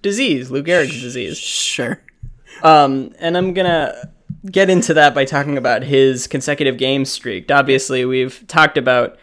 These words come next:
Speaker 1: Cal Ripken's famous streak, but before he broke the record, it was held by Lou Gehrig,
Speaker 2: The Iron
Speaker 1: um,
Speaker 2: Horse.
Speaker 1: who played two thousand one hundred thirty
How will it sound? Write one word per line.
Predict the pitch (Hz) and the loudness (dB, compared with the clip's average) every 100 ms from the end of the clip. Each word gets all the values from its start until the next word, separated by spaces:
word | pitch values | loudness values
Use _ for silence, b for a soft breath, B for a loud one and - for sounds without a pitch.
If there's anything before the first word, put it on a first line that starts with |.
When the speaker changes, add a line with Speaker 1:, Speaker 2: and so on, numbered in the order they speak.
| b _ | b _
Speaker 1:
Cal | 135 135 | 2 4
Ripken's | 139 135 123 120 | 2 0 -6 -6
famous | - 120 107 | -8 -8 -8
streak, | - - 98 85 _ | -10 -10 -10 -10 _
but | 113 - b b b | -6 -6 b b b
before | 135 - 202 202 196 170 - | -12 0 4 6 4 0 -6
he | 147 190 | -10 -8
broke | 180 175 165 | 0 2 2
the | 147 | -2
record, | 147 202 254 | -2 -2 -2
it | 185 | -4
was | 139 156 | -6 -8
held | - 151 156 170 - | -2 0 0 -4 -4
by | 117 123 | -2 -2
Lou | 160 202 | -2 -2
Gehrig, | 190 247 247 120 - _ _ _ | 2 2 2 -2 -8 _ _ _
Speaker 2:
The | - | -12
Iron | 135 139 | -6 -2
Speaker 1:
um, | 135 123 113 | 0 -2 -6
Speaker 2:
Horse. | 92 _ _ _ _ _ _ _ _ | -12 _ _ _ _ _ _ _ _
Speaker 1:
who | 139 147 139 131 117 - | -4 0 0 -2 -6 -10
played | - 151 143 135 113 - | -6 -2 2 0 -2 -10
two | - 196 | -12 -6
thousand | 190 175 160 160 151 - | -4 -4 -6 -6 -6 -6
one | 143 | -6
hundred | 156 143 135 135 | -6 -4 -6 -2
thirty | 143 160 160 156 | -2 0 -2 -4